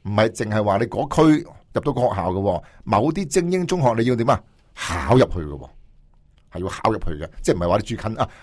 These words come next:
你學校隔離啊一定入㗎啦，唔係嘅喎。喺學校，哪怕個精英學校隔離住都好呢，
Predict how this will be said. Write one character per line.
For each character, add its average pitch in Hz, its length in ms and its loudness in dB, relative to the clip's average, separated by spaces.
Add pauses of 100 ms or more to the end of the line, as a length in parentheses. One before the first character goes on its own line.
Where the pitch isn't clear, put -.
你 135 100 2
學 156 60 8
校 123 120 6
隔 302 100 2
離 196 220 0
啊 - 100 2
一 - 20 -8
定 147 100 0
入 120 60 2
㗎 135 100 4
啦， 151 80 8
唔 98 120 -4
係 90 180 -2
嘅 95 120 -2
喎。 104 220 0 (400)
喺 131 120 2
學 120 260 0
校， 110 460 -4
哪 117 60 4
怕 123 140 2
個 123 80 -4
精 180 160 -2
英 151 100 4
學 104 60 4
校 101 140 4
隔 92 120 0
離 80 160 0
住 113 160 -6
都 135 120 -2
好 107 100 0
呢， 120 80 -2